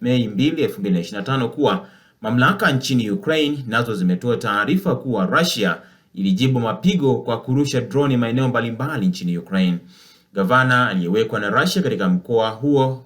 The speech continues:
Vladimir Sardo, amesema katika shambulizi la Ukraine eneo la mkoa wa Odessa lililolenga soko la mji wa Oleshki na limeua watu saba na kuwajeruhi zaidi ya ishirini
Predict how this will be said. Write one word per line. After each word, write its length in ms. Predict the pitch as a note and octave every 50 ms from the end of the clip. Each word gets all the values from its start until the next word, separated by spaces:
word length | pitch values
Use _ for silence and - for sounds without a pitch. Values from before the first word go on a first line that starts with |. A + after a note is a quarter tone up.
| - -
Vladimir 720 | G2+ G2 F#2 B2 C3 C#3 C#3+ C#3 C#3 C3 B2+ B2 B2 A2+ A#2
Sardo, 580 | - - D#3 D#3 D3+ C#3 A2 G2+ F#2 E2+ E2 - E2
amesema 480 | D#2+ E2+ F2+ F2+ - A#2+ B2 B2 A2+
katika 260 | A2 A2 G2+ G2 F#2+
shambulizi 500 | F#2 - G2 F#2 F2 - B2+ C3+ C3 A#2+
la 80 | A2+ G#2+
Ukraine 540 | G2 F#2+ F#2 B2 - C#3+ C#3+ C#3+ C#3 C3 A#2+
eneo 220 | A#2 B2+ C3 C3
la 100 | A#2+ A#2
mkoa 240 | A#2 A#2+ - C3+ C3+
wa 100 | C3 A#2+
Odessa 520 | A#2 A2+ A2+ - - - - G#2+ F#2 E2+ - - - _ _ _ _ _ _
lililolenga 600 | F#2+ F#2 F2+ E2+ F2 G2 A#2 B2 B2 A#2+ A2+ A2
soko 320 | - - F3 F#3 F3+ F#3
la 160 | C3+ A#2 G#2+
mji 220 | A2+ B2+ B2+ A#2+ B2
wa 180 | A#2 A2+ G#2+ -
Oleshki 640 | A#2 A#2 B2 C3+ C3+ C3+ - - A2 G2 F2+ E2+ - - - _ _ _ _ _ _ _ _ _
na 240 | - G2 F#2+ F#2 E2
limeua 600 | E2+ F#2 G2 G#2 A2+ A#2 B2+ C3+ C3+ A#2+ A#2+ A#2+
watu 580 | G2+ A2 A2+ A#2+ C#3+ F#3+ G3 - - F3+ C#3 B2
saba 520 | - - - C#3+ C#3+ B2 F#2+ F2 E2 E2
na 160 | F2 F2+ F2+ F2
kuwajeruhi 680 | F2+ - G2 G2 G2 A2 B2 B2+ B2+ A#2+ A2+ G#2+ F2+ -
zaidi 320 | - A2 B2+ E3 F#3+ E3
ya 60 | B2 G2+
ishirini 600 | F#2+ - A#2 A#2 C#3+ D3+ C3+ A2+ G#2 G2+ G2 -